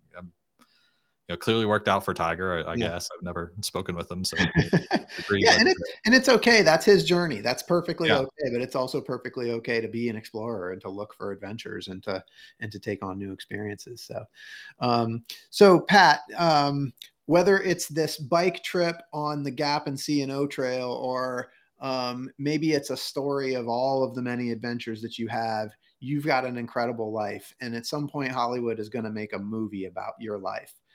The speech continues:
Speaker 2: And I wanna know, when they do, who's gonna be the Hollywood actor that's gonna play you?
Speaker 1: It'd absolutely be Bruce Willis. Um,
Speaker 2: Nice. <laughs>
Speaker 1: before the, uh,
Speaker 2: Awesome.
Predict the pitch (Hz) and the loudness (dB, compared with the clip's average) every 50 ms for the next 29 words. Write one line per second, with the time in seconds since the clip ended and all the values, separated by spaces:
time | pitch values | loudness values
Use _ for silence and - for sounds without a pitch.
0 | _ _ _ _ - 117 120 127 143 156 160 156 147 143 139 135 135 131 127 123 | _ _ _ _ -8 -4 -2 0 0 2 2 0 0 0 -2 0 0 -2 -2 -2
1 | 123 120 117 120 123 120 123 123 131 131 127 - 139 127 120 123 123 113 113 110 | -4 -4 -2 -2 -2 -2 -2 -2 -4 -6 -6 -6 -8 -6 -6 -6 -6 -4 -4 -2
2 | 117 113 113 113 113 110 110 104 104 101 101 104 - - 101 98 101 98 - - | 0 0 0 0 -2 -2 -2 -2 -2 -2 -4 -4 -4 -6 -6 -6 -8 -10 -10 -10
3 | 104 98 90 - - 95 95 92 104 - - _ _ _ _ _ _ _ _ _ | -10 -12 -10 -10 -10 -10 -8 -10 -10 -12 -16 _ _ _ _ _ _ _ _ _
4 | _ _ _ _ _ _ - 110 104 107 - - - 131 117 117 104 107 104 98 | _ _ _ _ _ _ -4 -2 0 0 0 0 -4 -2 -2 -2 0 0 -2 0
5 | 90 92 92 - - 87 80 80 85 - - - - _ _ - 104 87 80 78 | -2 -2 -2 -2 -2 -2 -2 -2 -4 -6 -8 -8 -10 _ _ -10 -6 -6 -6 -6
6 | 76 76 - - 311 302 262 - - - - 220 185 - - - - - - - | -6 -2 0 4 4 6 4 4 2 -4 -6 -6 -6 -4 -4 -6 -6 -6 -4 -2
7 | - 113 113 117 117 120 117 117 113 113 107 104 101 95 92 95 98 - _ _ | 0 2 2 2 2 2 0 -2 -2 0 0 0 0 0 0 -2 -6 -8 _ _
8 | _ - - - - 214 - - - - - - - 160 156 135 123 - 104 | _ -2 0 0 0 -2 -2 -4 -10 -12 -12 -8 -6 -6 -6 -6 -8 -10 -12